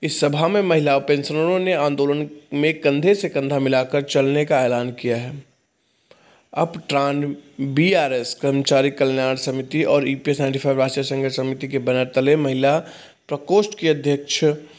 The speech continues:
गीता वर्मा, लक्ष्मी कुरील, सुनीता सोनकर,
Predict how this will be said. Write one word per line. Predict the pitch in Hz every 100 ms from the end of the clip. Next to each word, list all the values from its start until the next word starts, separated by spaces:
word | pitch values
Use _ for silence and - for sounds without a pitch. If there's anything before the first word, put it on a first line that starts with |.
| - - -
गीता | 135 143
वर्मा, | 135 139 143 156 160
लक्ष्मी | 143 139 139 147 139 135 131 135 - _ _ -
कुरील, | 160 180 143 127 143 - -
सुनीता | - 147 143 143 147
सोनकर, | - 160 143 139 139